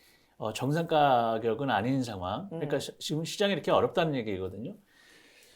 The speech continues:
Speaker 1: 어, 그렇기 때문에 정부는 말씀하신 것처럼 소위 주택 공급에 관한 규칙을 개정하게 됩니다. 여기에 그 개정된 내용이 뭐냐면 무주택, 소위 그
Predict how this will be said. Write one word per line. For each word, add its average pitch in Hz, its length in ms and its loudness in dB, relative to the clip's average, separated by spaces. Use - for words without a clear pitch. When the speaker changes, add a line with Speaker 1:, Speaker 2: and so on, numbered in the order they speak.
Speaker 1:
어, 135 220 4
그렇기 180 260 0
때문에 180 220 6
정부는 156 560 0
말씀하신 147 500 2
것처럼 131 800 2
소위 143 220 -2
주택 - 220 0
공급에 156 580 4
관한 123 260 -4
규칙을 127 760 -2
개정하게 135 720 -2
됩니다. 98 480 -8
여기에 131 440 4
그 127 140 -6
개정된 139 400 0
내용이 123 220 2
뭐냐면 117 640 0
무주택, 185 640 6
소위 139 460 2
그 - 80 -4